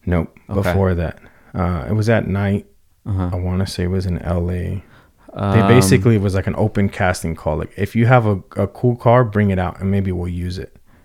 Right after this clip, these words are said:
Speaker 2: It was something, Need for, Need for some shit race or something. Yeah, I know what you're talking
Speaker 1: You know what I'm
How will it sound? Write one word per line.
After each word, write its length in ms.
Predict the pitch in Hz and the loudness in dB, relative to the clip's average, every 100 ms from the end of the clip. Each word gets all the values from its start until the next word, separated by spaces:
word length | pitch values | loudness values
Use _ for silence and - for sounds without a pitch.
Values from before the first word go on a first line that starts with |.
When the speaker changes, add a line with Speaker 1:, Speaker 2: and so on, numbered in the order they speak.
| _ | _
Speaker 2:
It 120 | 110 | 0
was 460 | 117 117 - - - 67 | 2 2 0 -10 -12 -14
something, 640 | - 139 139 151 123 101 | 0 2 4 4 4 4
Need 260 | 131 139 131 | 6 8 8
for, 440 | 135 120 110 - | 6 8 6 0
Need 320 | - 131 135 131 | -2 0 0 0
for 140 | 120 | -2
some 260 | - 123 113 | 4 4 4
shit 400 | - 123 107 - | 4 4 4 2
race 460 | 104 123 123 - | 2 4 2 0
or 80 | 113 | -2
something. 680 | 123 117 110 123 117 117 113 | 0 0 0 0 0 0 0
Yeah, 180 | 120 120 | 6 8
I 100 | 131 | 8
know 120 | 143 | 8
what 80 | 123 | 6
you're 140 | 104 92 | 4 0
talking 320 | 95 87 90 | -4 -4 -6
Speaker 1:
You 60 | |
know 100 | 87 | 2
what 80 | |
I'm 40 | 107 | 6